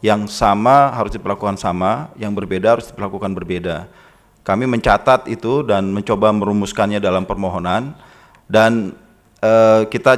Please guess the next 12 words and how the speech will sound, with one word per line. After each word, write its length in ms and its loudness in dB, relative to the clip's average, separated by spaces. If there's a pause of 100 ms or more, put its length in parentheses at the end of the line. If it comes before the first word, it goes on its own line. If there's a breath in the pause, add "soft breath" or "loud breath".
coba 400 4
kuatkan 560 2
ke 160 -2
argumen 400 -2
itu 240 -8
sesuai 400 -2
dengan 240 -6
saran 320 -2
dari, 400 -6 (480)
eh, 240 -8
Prof 160 -6
Arief. 320 -4